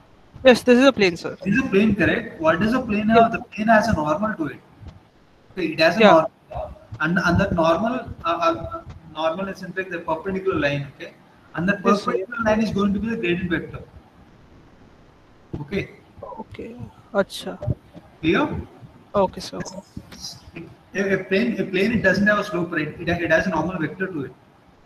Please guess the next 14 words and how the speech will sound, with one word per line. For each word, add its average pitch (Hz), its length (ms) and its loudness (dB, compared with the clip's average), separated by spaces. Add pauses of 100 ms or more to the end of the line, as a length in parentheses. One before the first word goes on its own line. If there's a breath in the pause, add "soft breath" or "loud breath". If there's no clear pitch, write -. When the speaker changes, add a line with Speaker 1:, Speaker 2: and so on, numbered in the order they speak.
(140)
Speaker 2:
A 175 60 -10
normal 170 300 8
Speaker 1:
Okay. 220 180 2
Speaker 2:
vector - 80 -6 (380)
define, 190 480 -4
defines 185 340 -4
a 156 300 -2 (640)
plane. - 320 0 (1400)
Okay? 240 300 -10 (120)
Speaker 1:
No. 196 240 -2 (260)
Okay, 202 220 0
sir. 180 220 -14 (120)
Okay. - 260 -12 (2000)
Speaker 2:
Okay. - 220 -12